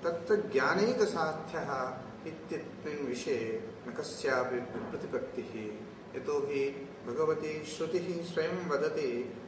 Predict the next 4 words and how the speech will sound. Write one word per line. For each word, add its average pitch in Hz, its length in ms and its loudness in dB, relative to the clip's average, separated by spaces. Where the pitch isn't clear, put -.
"आत्मा 151 500 2
वारे 131 840 4
द्रष्टव्यः, 117 880 -2
श्रोतव्यः, 123 840 -2